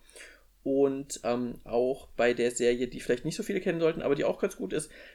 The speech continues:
Gravity Falls von zweitausendfünfzehn bis zweitausendsechzehn. Ist also auch so, dass ich offenbar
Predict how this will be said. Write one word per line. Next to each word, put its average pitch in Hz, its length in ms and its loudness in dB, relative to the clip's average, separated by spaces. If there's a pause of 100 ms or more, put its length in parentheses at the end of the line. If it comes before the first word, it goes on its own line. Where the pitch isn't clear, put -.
(100)
Gravity 135 540 6
Falls - 480 -6
von 120 120 -4
zweitausendfünfzehn 127 600 -2
bis 160 80 -12
zweitausendsechzehn. 139 640 -4 (1700)
Ist 139 100 -2
also 139 200 4
auch - 320 0
so, 180 320 2 (380)
dass 143 140 0
ich 165 120 -4
offenbar 143 720 0